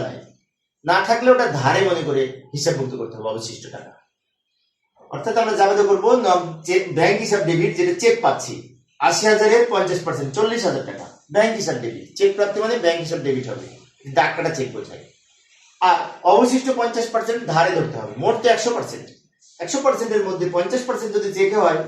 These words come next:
আর পঞ্চাশ পার্সেন্ট কিছু বলা নাই, বলা না থাকলে প্রাপ্য হিসাব অর্থাৎ ধারে ধরে হিসাব করতে হবে, প্রাপ্য হিসাব ডেবিট, বাকি পঞ্চাশ পার্সেন্ট। আর টোটাল বিক্রয় হিসাব লিখে এই আশি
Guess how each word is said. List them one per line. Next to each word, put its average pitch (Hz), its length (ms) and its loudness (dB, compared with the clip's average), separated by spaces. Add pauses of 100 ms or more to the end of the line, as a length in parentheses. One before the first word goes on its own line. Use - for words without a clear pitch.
(420)
আর 208 180 2
পঞ্চাশ 226 300 0
পার্সেন্ট 214 260 -8
কিছু 220 280 -8
বলা 254 240 6
নাই, 233 120 4 (640)
বলা 208 280 4 (100)
না - 140 2
থাকলে 156 240 -2 (140)
প্রাপ্য 185 260 0 (120)
হিসাব 160 200 0 (100)
অর্থাৎ 170 280 2 (420)
ধারে 175 340 4
ধরে 165 180 0
হিসাব 135 240 -4
করতে - 220 -16
হবে, - 180 -18 (500)
প্রাপ্য 175 220 0 (120)
হিসাব 190 240 0
ডেবিট, 180 300 -4 (720)
বাকি 160 280 4
পঞ্চাশ 135 320 -4
পার্সেন্ট। - 320 -16 (1500)
আর 180 180 2
টোটাল 277 580 4 (140)
বিক্রয় 247 320 4
হিসাব 240 260 0
লিখে 240 220 2 (260)
এই 240 100 4 (240)
আশি 185 180 0